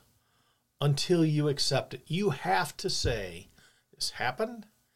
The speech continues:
it's real, and I'm gonna accept it." And I said I would tell a story. I,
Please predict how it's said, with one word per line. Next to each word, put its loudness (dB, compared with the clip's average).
it's -4
real, 4
and -2
I'm -6
gonna -2
accept -4
it." -14
And 0
I 0
said 2
I 8
would 2
tell -2
a -4
story. -2
I, 4